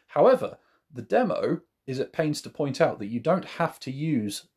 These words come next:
the full version of music. You can use the demo from disc forty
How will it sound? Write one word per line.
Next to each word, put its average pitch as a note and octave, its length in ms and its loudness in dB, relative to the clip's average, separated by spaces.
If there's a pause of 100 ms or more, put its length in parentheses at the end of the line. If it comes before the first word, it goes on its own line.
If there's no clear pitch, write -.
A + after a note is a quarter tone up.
(100)
the B2+ 120 -4
full C#3 260 0
version A#2+ 300 4
of A2 80 -6
music. - 340 -6
You C#3 180 -6
can F3 280 0
use G#3 240 0
the G3 80 0
demo D#3+ 560 4 (180)
from E3+ 420 2 (140)
disc G#2 280 -6
forty - 520 -8